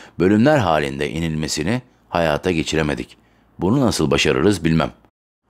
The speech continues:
Haksız değil, daha önce liglerin seyircili başlaması kararlarında da tutumunu net koymuştu. "Şimdi de görüyorum, geri adım atma niyetinde değil. İstanbul dersini aldı. Ankara salgına uğradı.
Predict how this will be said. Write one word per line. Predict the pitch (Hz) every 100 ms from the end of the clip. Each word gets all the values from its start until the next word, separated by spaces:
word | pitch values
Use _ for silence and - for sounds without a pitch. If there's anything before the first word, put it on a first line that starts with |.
| _
Haksız | - 104 - 156
değil, | 147 139 - - 85
daha | 101 123
önce | 87 80 65 73
liglerin | 82 80 92 123
seyircili | 123 90 90 80 - -
başlaması | 73 - 80 -
kararlarında | - 78 69 69 71 69 80 73
da | 76 85 - _ -
tutumunu | 80 80 73 76 80
net | 76
koymuştu. | - 73 69 - 69 _ _ _ _ _
"Şimdi | - 135 135 131
de | 135
görüyorum, | 113 117 110 80 69 73
geri | 82 95
adım | 87 87
atma | 78 87
niyetinde | 85 78 78 80
değil. | 78 71 - _ _ _ _ -
İstanbul | - - 87 80 71
dersini | 69 69 -
aldı. | 80 71 64 - _ -
Ankara | 85 87 76 71 67
salgına | 76 71 69 73
uğradı. | 69 67